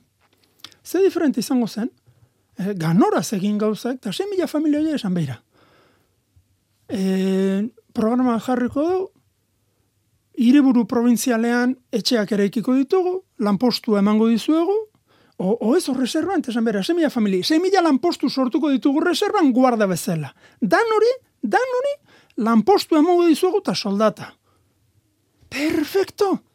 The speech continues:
Eta babestu ditugu elefantiak. Baina inoiz ezin dana da, babestu elefantiak merke.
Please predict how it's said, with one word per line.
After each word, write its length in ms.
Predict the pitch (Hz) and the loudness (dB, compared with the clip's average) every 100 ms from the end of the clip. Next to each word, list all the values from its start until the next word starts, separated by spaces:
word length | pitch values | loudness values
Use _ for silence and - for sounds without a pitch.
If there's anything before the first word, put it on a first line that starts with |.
| _ - | _ -10
Eta 100 | 185 | -8
babestu 400 | 180 226 247 262 | -6 -6 -6 -6
ditugu 300 | 262 320 349 | -4 -4 -2
elefantiak. 720 | 370 269 247 190 - 120 - _ _ _ _ _ - | -2 -4 -4 -8 -8 -14 -16 _ _ _ _ _ -6
Baina 160 | 175 240 | 2 2
inoiz 240 | 427 392 | 4 0
ezin 220 | 339 330 | 2 2
dana 240 | 302 302 320 | 2 2 2
da, 140 | 359 415 _ _ - | -2 -4 _ _ -4
babestu 420 | 220 294 349 339 | 0 2 2 2
elefantiak 600 | 330 320 311 330 392 427 - _ _ _ _ _ - | 2 2 2 2 2 0 -8 _ _ _ _ _ 2
merke. 440 | 247 - 226 196 | 2 2 0 -2